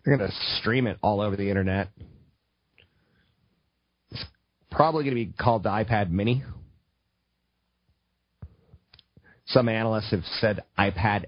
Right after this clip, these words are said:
Air, which I think sounds like a horrible co-, idea, but then again, I, the whole name iPad sounded horrible 'cause it brought up images of tampons and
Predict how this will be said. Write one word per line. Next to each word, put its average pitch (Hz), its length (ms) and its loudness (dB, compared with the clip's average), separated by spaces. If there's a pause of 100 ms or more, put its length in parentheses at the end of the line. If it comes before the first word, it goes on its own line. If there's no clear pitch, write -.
(120)
Air, 101 480 0 (2500)
which - 140 -4
I 95 120 6
think 90 260 0
sounds 98 240 2
like 87 120 -4
a 82 40 -2
horrible 98 540 0
co-, - 180 -8
idea, 85 300 0
but 87 100 -2
then 101 100 -2
again, 98 380 0 (460)
I, 113 140 2
the - 180 0
whole - 500 -2
name 101 260 2
iPad 90 500 -2
sounded 85 260 0
horrible 87 280 -2 (520)
'cause - 100 -10
it 110 80 -10
brought 101 160 4
up - 140 -6 (500)
images 90 360 2
of 71 180 -8
tampons 87 640 2
and 73 200 -4